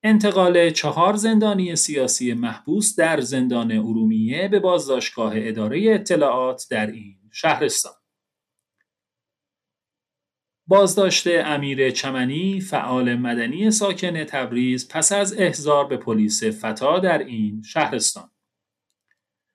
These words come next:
و انتقال تحسین دادرس، زندانی سیاسی، از زندان مریوان به زندان مرکزی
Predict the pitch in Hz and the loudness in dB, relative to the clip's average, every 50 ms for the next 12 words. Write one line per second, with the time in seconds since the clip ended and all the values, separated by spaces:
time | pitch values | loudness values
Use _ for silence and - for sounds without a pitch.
0 | _ _ _ _ _ _ _ 156 185 185 185 185 185 190 185 175 160 180 175 170 | _ _ _ _ _ _ _ 2 4 6 6 6 4 2 0 2 2 0 0 2
1 | 170 160 156 151 151 151 151 147 - 139 123 113 - - 135 131 123 123 120 120 | 2 2 4 4 4 4 4 2 2 -2 -2 0 -2 -2 -2 0 0 0 0 0
2 | 110 113 113 113 113 110 107 123 143 160 175 175 170 165 - - 120 107 - 127 | 0 -2 -2 -2 -2 -2 0 0 2 2 2 2 0 0 -2 -4 -6 -4 0 2
3 | 123 120 120 117 113 110 113 113 113 113 110 110 - 117 110 107 104 101 - - | 2 2 2 2 0 0 -2 -2 0 0 -2 -2 -2 -2 0 -2 0 0 -2 -4
4 | 139 143 165 175 175 175 - - 135 127 110 107 113 117 110 110 113 131 160 190 | -4 -6 -6 -4 -4 -4 -4 -2 -2 -4 -2 -2 -2 0 2 2 2 2 2 4
5 | 220 214 214 202 180 160 156 147 147 143 143 143 143 139 139 117 110 120 113 110 | 6 6 6 6 4 2 2 2 2 2 2 -2 -4 -6 -6 -4 -2 0 2 2
6 | 107 117 139 165 190 202 196 190 180 170 - - 135 110 104 104 104 98 95 | 2 2 2 0 0 0 0 0 -2 -2 -2 -4 -4 -2 -2 -4 -6 -6 -8